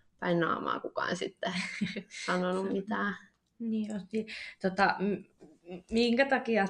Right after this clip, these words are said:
Speaker 2: tai sä varmasti ehkä bikinikisajana osaisit niinku enemmän kertoa se, että minkä takia sitä lajia yleensä nyt niinku sellaiseksi syömishäiriön niinku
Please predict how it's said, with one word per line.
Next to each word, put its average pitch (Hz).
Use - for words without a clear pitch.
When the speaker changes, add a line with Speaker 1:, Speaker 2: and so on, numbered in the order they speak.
Speaker 2:
tai 202
sä 214
varmasti 202
ehkä 190
bikinikisajana 180
osaisit 180
niinku 180
enemmän 196
kertoa 185
se, 190
että 185
minkä 190
takia 185
sitä 185
lajia 185
yleensä 185
nyt 170
niinku 170
sellaiseksi 170
syömishäiriön -
niinku -